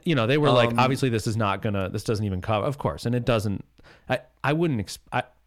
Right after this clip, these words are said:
Speaker 1: I mean, it would be great if they were just like, "You know what? We're gonna pay you four grand a month indefinitely." <laughs>
Speaker 2: Yeah, yeah, yeah.
Speaker 1: But, um, it, it was a token. It wasn't, like, a big
Speaker 2: Uh-huh.
Speaker 1: lump sum that, like, is gonna change my
Speaker 2: They didn't
Speaker 1: life.
Speaker 2: give you two hundred grand.
Speaker 1: But it was a token.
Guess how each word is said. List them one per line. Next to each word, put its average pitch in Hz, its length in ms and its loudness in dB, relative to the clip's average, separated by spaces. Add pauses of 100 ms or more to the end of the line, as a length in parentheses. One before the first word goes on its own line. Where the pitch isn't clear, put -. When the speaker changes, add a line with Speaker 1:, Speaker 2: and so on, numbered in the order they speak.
(160)
Speaker 1:
I - 20 -6
mean, 127 120 -2
it - 20 0
would 113 100 -2
be 90 60 -6
great 107 560 -4 (280)
if 110 140 -8
they 98 140 -2
were 90 100 -4
just 90 180 -8
like, 90 140 -6
"You 139 60 -2
know 180 100 -2
what? 190 300 -4 (240)
We're 220 140 -2
gonna 214 200 -2
pay 120 140 0
you 107 160 -2
four 117 180 -2
grand 127 180 0
a 131 40 -2
month 139 220 -2
indefinitely." - 760 -6
<laughs> - 80 -12 (600)
Speaker 2:
Yeah, 110 200 -4
yeah, 90 60 -10
yeah. 78 240 -12 (500)
Speaker 1:
But, 110 260 0 (340)
um, 92 400 -2 (180)
it, 160 180 0
it 175 40 4
was 170 180 2
a 131 40 0
token. 101 440 -2 (160)
It 110 120 -2
wasn't, 123 400 0
like, 113 180 -2
a 110 60 0
big 113 140 0
Speaker 2:
Uh-huh. 113 80 -2
Speaker 1:
lump 110 220 0
sum 101 360 -2 (100)
that, - 320 -4
like, 90 140 -2
is - 80 -12
gonna 90 160 -2
change 95 280 -4
my 95 80 -2
Speaker 2:
They 92 80 2
didn't - 100 2
Speaker 1:
life. 107 60 2
Speaker 2:
give 123 80 0
you 110 60 -4
two - 100 -4
hundred 113 200 -6
grand. 107 320 -8
Speaker 1:
But 120 100 2
it 131 80 0
was 131 140 0
a 135 40 0
token. - 560 -6